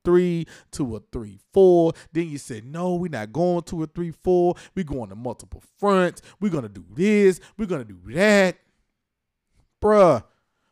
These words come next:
the opening play, these cats came out and ran the ball down our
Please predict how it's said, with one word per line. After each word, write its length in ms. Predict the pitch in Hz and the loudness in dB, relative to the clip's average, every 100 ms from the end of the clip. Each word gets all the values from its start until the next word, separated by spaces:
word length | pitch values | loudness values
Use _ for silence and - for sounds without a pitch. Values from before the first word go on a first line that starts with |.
| _ _ | _ _
the 240 | 165 220 - _ | 2 2 0 _
opening 720 | 240 285 - 262 269 254 254 | 2 2 0 -4 -2 -6 -6
play, 560 | - 185 208 240 247 247 | -12 -10 0 4 6 4
these 260 | 233 226 - | 0 -4 -10
cats 580 | - 220 233 226 - - | -14 -2 0 0 -2 -12
came 460 | 220 226 220 226 - | -10 -8 -8 -10 -6
out 320 | 214 220 - | 0 0 0
and 220 | 196 160 175 | -8 -10 -6
ran 300 | 214 208 196 | -4 -4 -6
the 60 | |
ball 520 | 160 151 196 196 190 - _ _ 117 | -4 2 4 4 2 -4 _ _ -6
down 560 | 123 202 214 214 214 233 - - | 2 2 2 0 -4 -8 -14 -4
our 600 | 175 180 180 156 160 | -2 2 0 0 -4